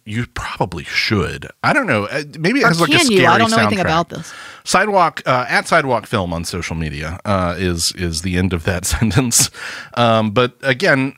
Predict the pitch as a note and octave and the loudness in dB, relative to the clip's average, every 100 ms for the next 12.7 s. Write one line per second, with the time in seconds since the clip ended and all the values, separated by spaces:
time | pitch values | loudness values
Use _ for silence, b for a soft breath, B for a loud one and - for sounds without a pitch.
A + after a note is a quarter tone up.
0 | G2+ C3+ E3+ E3 D3 - F3 C#3 - C3 | -10 -2 0 2 -2 0 -2 0 0 -2
1 | A#2 - A#2 A2 A2+ G#2+ A2+ G#2+ A2 G#2 | -2 0 2 2 0 0 0 2 0 0
2 | - D#3 D3+ D3 - - G2 F#2 B2 C3+ | -2 -2 -2 -4 -6 -4 -2 0 0 0
3 | - C3 A#2+ A#2 A2 A#2 - C3 A2+ F#2 | 0 2 2 2 -2 -4 0 0 0 0
4 | F#2 A2 B B B A2+ A#2+ A#2+ G#2 G2+ | 0 -2 B B B 0 0 0 -2 0
5 | G2+ G#2 G#3 E4 A2 G#2 F2 F#2+ A2+ - | 0 0 2 2 2 0 0 0 2 2
6 | - - F#2+ G2 G#2 A2+ A2+ G#2 G2 E2+ | -2 -2 -2 -2 0 0 0 -4 -4 -4
7 | - F#2+ G#2 - - - F#2+ F2 E2+ F2 | -4 -4 -2 -2 -2 -2 -2 0 0 -2
8 | F2 E2+ E2+ G2+ G#2+ G#3 - G#2+ G#2 G#2 | -2 -2 -2 2 2 2 2 2 0 -2
9 | G2 F#2+ G2 - A2 G2+ F#2+ G2+ A2 - | -2 0 0 0 0 0 -2 -2 -2 -2
10 | G#2 G#2 A#2+ A2+ G#2+ G#2 B B B - | -2 0 0 2 0 -4 B B B -10
11 | F#2 C3 G#3+ - - A2 F#2 F#2 F2 F2+ | 0 2 2 0 -4 -2 -2 -6 -8 -6
12 | G#2 F#2 F#2 F#2+ G2+ A2 | 0 2 2 0 2 2